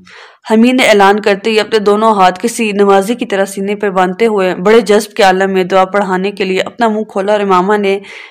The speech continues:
تحکمانہ انداز میں فوری طور پر اسے ٹوکا، "حمید، بھائی پڑھائے گا۔" حمید نے بند آنکھیں کھول لیں اور سینے پر بندھے ہاتھ بھی۔ اس سے پہلے کہ وہ کمرے سے نکل جاتا، امامہ نے نائٹ سوٹ کے اس پاجامے پر لگی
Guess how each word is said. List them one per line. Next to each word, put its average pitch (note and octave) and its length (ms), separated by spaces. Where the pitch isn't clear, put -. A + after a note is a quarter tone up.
تحکمانہ B3+ 540
انداز G#3 460
میں G#3+ 100
فوری A3 320
طور G3+ 180
پر G#3 140
اسے G#3+ 180
ٹوکا، F3 380
"حمید، G#3+ 460
بھائی G#3 300
پڑھائے F3+ 420
گا۔" F3+ 120
حمید B3 260
نے C4+ 100
بند A#3 260
آنکھیں G#3+ 340
کھول G#3 320
لیں G3+ 160
اور G3+ 180
سینے A3 340
پر G#3+ 220
بندھے G3 320
ہاتھ F#3 320
بھی۔ F#3 220
اس G#3+ 120
سے A3+ 80
پہلے G3+ 260
کہ G3+ 120
وہ G3 80
کمرے G3 280
سے G3+ 120
نکل G#3 280
جاتا، G#3 280
امامہ G#3 440
نے B3+ 140
نائٹ A3 300
سوٹ A3 280
کے G#3+ 280
اس A3+ 120
پاجامے G3 460
پر G#3 200
لگی G3 380